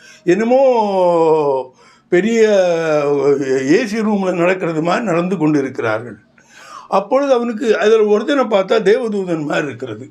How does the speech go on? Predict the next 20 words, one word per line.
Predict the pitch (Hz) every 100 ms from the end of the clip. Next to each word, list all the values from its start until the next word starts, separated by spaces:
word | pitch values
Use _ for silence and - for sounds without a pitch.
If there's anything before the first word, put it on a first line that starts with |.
| -
இந்த | 185
மூன்று | 240 214 269 202
பேரு | 208 196 240
இவன் | 208 190
கட்டி | 175 175
போட்டது. | 160 135 - 101 - _ - - - -
அப்பொழுது | 190 190 202 294 254
அவனுக்கு | 208 180 175 151
பயம் | 147 175 202
உண்டாயிற்று. | 151 120 104 - - _ _ _ _ _ _ _ _ - - - -
அவன் | - 170 208
என்ன, | 214 240 277 262
தேவன் | 208 214 269 285
தன் | 240 208
ஊழியக்காரருக்காக | 202 247 262 254 208 202 180 170 175 151
அனுகிரகம் | 156 233 202 190
செய்கிறார், | 175 156 151 143 147 127 - _ _ _ _ _ - -
தேவன் | 156 226 262 247
தன் | 214 214
ஊழியக்காரருக்காக, | 196 254 277 233 208 196 185 180 175 175 175